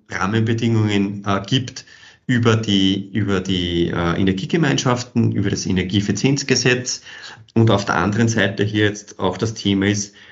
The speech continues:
äh, der, der Smart Grids, der intelligenten Netze, ähm, quasi vom kleinsten gemeinsamen Nenner, äh, vom Gebäude, vom Haus, vom Einfamilienhaus bis hin wirklich dann zu den verschiedensten Netzebenen.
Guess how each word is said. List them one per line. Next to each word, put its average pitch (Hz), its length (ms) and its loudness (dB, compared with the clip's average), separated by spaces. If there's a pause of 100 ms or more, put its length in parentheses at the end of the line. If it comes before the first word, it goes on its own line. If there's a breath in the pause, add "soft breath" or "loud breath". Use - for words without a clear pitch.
(160 loud breath)
äh, 92 260 0
der, 98 140 2
der 98 120 0
Smart 90 520 -2
Grids, 117 360 0
der 107 120 0
intelligenten 101 680 -2
Netze, 135 580 0 (440 loud breath)
ähm, 98 580 -2
quasi 98 280 0
vom 101 220 -2
kleinsten 98 400 -2
gemeinsamen 92 580 -2
Nenner, 120 420 4 (360 loud breath)
äh, 95 140 -2
vom 92 240 -4
Gebäude, 98 460 2
vom 98 300 -2
Haus, 92 320 0
vom - 180 -4
Einfamilienhaus 101 840 -2
bis 107 180 0
hin 101 180 4
wirklich 101 300 0
dann 92 240 -2 (240 loud breath)
zu - 120 -2
den 95 140 4
verschiedensten 98 800 0
Netzebenen. 90 680 0